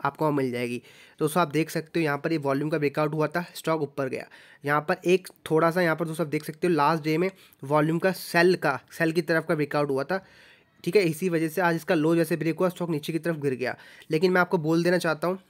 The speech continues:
ये जो आपको वॉल्यूम ब्रेकआउट दिखा था, ये एरिया मुझे लगता है स्टॉक यहाँ से ही बाउंस करेगा, या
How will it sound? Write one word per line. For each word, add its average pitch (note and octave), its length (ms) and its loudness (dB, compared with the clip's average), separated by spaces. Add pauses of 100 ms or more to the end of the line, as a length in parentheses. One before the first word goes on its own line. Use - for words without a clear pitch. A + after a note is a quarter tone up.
ये E3 140 0
जो F3+ 120 4
आपको F3 200 2
वॉल्यूम D3+ 300 2
ब्रेकआउट D#3+ 260 0
दिखा D3+ 220 -2
था, F3 100 0
ये E3 240 2
एरिया E3 240 0 (400)
मुझे D3 160 0
लगता D3+ 280 4
है F3+ 40 2
स्टॉक F3+ 200 0
यहाँ D#3 140 0
से E3+ 100 0
ही E3 40 4
बाउंस D3+ 240 0
करेगा, A#2+ 340 -4 (420)
या D3 160 2